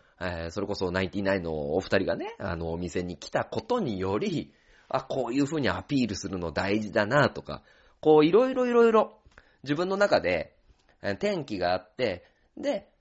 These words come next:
えー、まあ、その縄書店を経験したっていうことがあるから、例えば、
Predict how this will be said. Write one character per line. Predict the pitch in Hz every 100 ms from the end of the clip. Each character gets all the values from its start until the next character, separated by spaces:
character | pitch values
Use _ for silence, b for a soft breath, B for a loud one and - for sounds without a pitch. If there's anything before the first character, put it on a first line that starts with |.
| _
え | 110 110 101 95 92
ー、 | 110
ま |
あ、 | 123
そ | 127
の | 120
縄 | 117 135
書 | 220
店 | 285 214
を | 113
経 | - 110
験 | 110 117 117
し |
た | - 151
っ | 156
て | 127
い | 131 196
う | 202 b b b
こ | -
と | 277 330
が | 254
あ | 269
る | 294
か | 294 311
ら、 | 370 - _ _ _ _ _ _ _ _ -
例 | -
え | 392
ば、 | 370 -